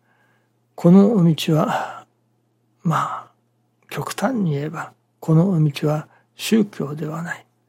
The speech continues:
信心の道だと。信心とは何か。私が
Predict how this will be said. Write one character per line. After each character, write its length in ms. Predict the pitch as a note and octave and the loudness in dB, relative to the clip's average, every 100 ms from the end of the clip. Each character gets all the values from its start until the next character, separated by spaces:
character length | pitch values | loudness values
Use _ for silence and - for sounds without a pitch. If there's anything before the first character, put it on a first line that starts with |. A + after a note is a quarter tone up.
| _ _ _ | _ _ _
信 360 | - - B3+ F3+ | -4 -2 0 -4
心 260 | - A3 | -4 -2
の 140 | F3 E3 | -2 -4
道 80 | E3+ - | -6 -8
だ 80 | - | -8
と。 140 | - _ _ _ _ _ _ _ _ _ _ _ _ _ _ _ _ _ | -16 _ _ _ _ _ _ _ _ _ _ _ _ _ _ _ _ _
信 340 | - - G3 D3+ | -6 2 4 2
心 260 | - C3+ | 0 -4
と 180 | C3+ D3 | -4 -6
は 340 | D3 D3 - _ _ - | -6 -8 -10 _ _ -6
何 240 | D3+ C#3+ | -6 -6
か。 180 | - - _ _ _ _ _ _ _ _ _ _ _ _ _ _ _ _ _ _ _ _ _ _ _ _ _ - | -12 -20 _ _ _ _ _ _ _ _ _ _ _ _ _ _ _ _ _ _ _ _ _ _ _ _ _ -12
私 520 | D3+ F3+ - - G3+ | -4 -2 -2 0 2
が 320 | G3+ - - | 4 2 -2